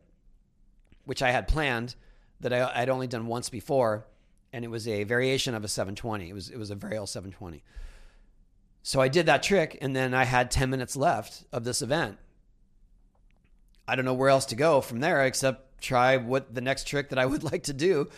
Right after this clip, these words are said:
which is a nine hundred. Um, and when I started trying it, I'd say the first few attempts I just did for the crowd.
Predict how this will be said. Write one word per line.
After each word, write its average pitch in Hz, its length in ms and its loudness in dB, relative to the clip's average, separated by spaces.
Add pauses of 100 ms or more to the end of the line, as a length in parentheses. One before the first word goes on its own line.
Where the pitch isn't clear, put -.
(200)
which 135 180 -8
is 123 120 -6
a 127 60 -4
nine 123 220 -2
hundred. 143 380 -4 (600)
Um, 110 480 -2 (580)
and 120 580 -4 (840)
when 131 140 -2
I 131 80 0
started 131 320 -2
trying 147 440 2
it, 123 340 -2 (720)
I'd 143 160 -4
say 208 160 2
the 160 80 -2
first 165 320 -6
few 175 160 2
attempts 147 340 0
I 123 80 2
just 120 280 -8
did 120 220 -2
for - 120 -12
the 92 80 -8
crowd. 104 400 2